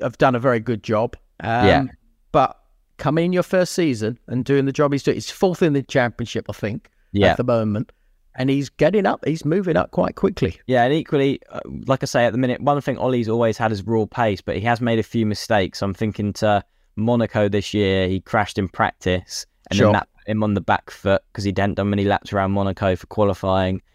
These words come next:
Speaker 2: And then if he qualified bad in Monaco, he basically scored, you know, next to no
Speaker 1: Yeah.
Speaker 2: points that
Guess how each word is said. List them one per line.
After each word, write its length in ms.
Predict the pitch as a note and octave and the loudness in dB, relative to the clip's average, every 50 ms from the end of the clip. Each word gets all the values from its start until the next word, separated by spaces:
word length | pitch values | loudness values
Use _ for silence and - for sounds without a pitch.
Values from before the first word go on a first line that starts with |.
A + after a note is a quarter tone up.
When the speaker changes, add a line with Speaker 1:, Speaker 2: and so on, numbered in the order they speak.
| _ _ _ - | _ _ _ -4
Speaker 2:
And 100 | G2 G2 | -2 -2
then 120 | G2+ F#2 | 0 0
if 160 | F#2 F#2+ F2 | -2 -4 -4
he 80 | F2 F#2 | -4 -6
qualified 500 | - - A#2+ G#2+ G2 F2+ - G2+ G2 F2+ | -4 -2 -2 0 0 -2 0 -2 0 2
bad 200 | - G2 F#2+ F#2+ | 2 2 2 2
in 60 | F#2 F#2 | 0 0
Monaco, 560 | F#2 F#2+ F#2 F2+ - - F#2 F#2 F#2 F#2 F2 - _ _ _ _ _ | -2 -2 -2 -2 0 2 2 4 4 2 0 -4 _ _ _ _ _
he 200 | - F#2 F#2+ F2 | -4 -4 -4 -2
basically 400 | - G2+ F#2+ F#2 F#2 - - F#2 | 0 0 0 0 0 -4 -4 -6
scored, 400 | - - - G2+ F#2+ F#2 F2+ F#2 | -6 -4 -2 -2 0 0 0 0
you 100 | F#2+ F#2+ | 0 -2
know, 140 | F2+ F2 F2+ | 0 0 0
next 260 | F#2 F#2 - - - | -2 -2 -4 -6 -8
to 100 | - F#2+ | -4 -2
no 160 | F#2 F2+ F#2 C3 | -2 -2 0 2
Speaker 1:
Yeah. 140 | B2+ - - | 2 2 2
Speaker 2:
points 180 | F#2+ - - | 0 -2 -6
that 100 | - - | -12 -14